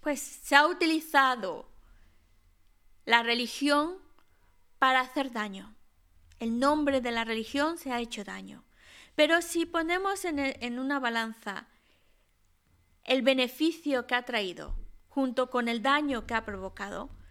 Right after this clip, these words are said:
es mucho más el beneficio que ha traído. No quita que se ha cometido errores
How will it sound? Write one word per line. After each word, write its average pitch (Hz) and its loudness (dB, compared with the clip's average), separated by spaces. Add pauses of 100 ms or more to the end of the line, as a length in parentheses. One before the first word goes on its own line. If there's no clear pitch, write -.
(1040)
es 269 0
mucho 294 -2
más 233 -6
el 220 -8
beneficio 226 -10
que 220 -8
ha 208 -10
traído. 196 -10 (300)
No 302 2
quita 277 0 (180)
que 233 -4
se 233 -2
ha 240 0
cometido 269 0
errores 247 -4